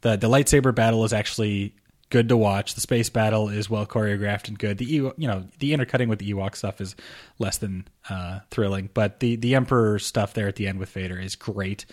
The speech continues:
and that's, uh, that for me is, like, the best chunk of all three of the original trilogy. But y-, that, that does not overcome a lot of the ridiculousness in Jabba's palace and on the Ewok stuff and all of that. So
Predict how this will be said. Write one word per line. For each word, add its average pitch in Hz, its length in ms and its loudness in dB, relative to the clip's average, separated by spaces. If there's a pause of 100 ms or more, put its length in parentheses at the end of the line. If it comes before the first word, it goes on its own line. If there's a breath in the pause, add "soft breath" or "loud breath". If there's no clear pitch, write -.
(220 loud breath)
and 101 100 -4
that's, - 260 -6
uh, 123 180 -4
that 135 280 2
for 139 120 2
me 120 240 2
is, 113 160 -2
like, 110 160 -2
the 113 80 -4
best 101 340 -4
chunk 101 400 -4 (340 soft breath)
of 101 140 -4
all 98 120 -2
three 98 200 -4
of 90 60 -8
the 92 80 -8
original 92 260 -6
trilogy. 101 320 -4
But 117 100 -2
y-, 123 180 -2
that, 131 220 0
that 117 220 0
does 120 200 2
not 113 200 2
overcome 101 640 -2 (580 loud breath)
a 120 60 -2
lot 101 160 2
of 98 60 -4
the 98 80 -2
ridiculousness 107 920 0
in 107 80 -2
Jabba's 95 320 -4
palace 95 480 -4
and 95 140 -6
on 95 320 -6
the 90 80 -8 (160)
Ewok 87 260 -10
stuff - 300 -12
and 87 80 -14
all 80 140 -16
of 80 40 -20
that. - 260 -18
So 80 220 -12